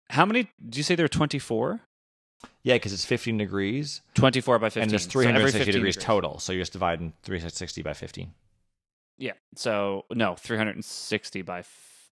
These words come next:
Speaker 1: by fifteen is twenty-four.
Speaker 2: That's what I just said.
Speaker 1: No, it's not.
Speaker 2: It certainly is, and we can replay
Speaker 1: But
Speaker 2: it
Speaker 1: it
Speaker 2: because it's recorded.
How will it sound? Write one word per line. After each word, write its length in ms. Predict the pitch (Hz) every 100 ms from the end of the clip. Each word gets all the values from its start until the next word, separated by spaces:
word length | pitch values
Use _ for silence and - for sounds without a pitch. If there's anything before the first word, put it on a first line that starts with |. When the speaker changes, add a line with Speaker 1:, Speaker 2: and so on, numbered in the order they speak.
| -
Speaker 1:
by 160 | 92
fifteen 460 | 90 107 - 87 87
is 120 | 82
twenty-four. 400 | - - - - _ _ _ -
Speaker 2:
That's 100 | -
what 80 | 85
I 40 |
just 180 | 82 -
said. 160 | - - _ _ _ _ _ _ _ -
Speaker 1:
No, 180 | 98 -
it's 100 | -
not. 160 | - - _ - _ _ _ _ _ _ -
Speaker 2:
It 220 | 123 -
certainly 560 | - 165 156 143 131 120
is, 200 | 120 135
and 80 |
we 100 | 127
can 100 | 120
replay 360 | 123 120 - 120
Speaker 1:
But 140 | 139
Speaker 2:
it 20 | 143
Speaker 1:
it 20 |
Speaker 2:
because 160 | 113
it's 100 | 107
recorded. 480 | 104 113 131 127 107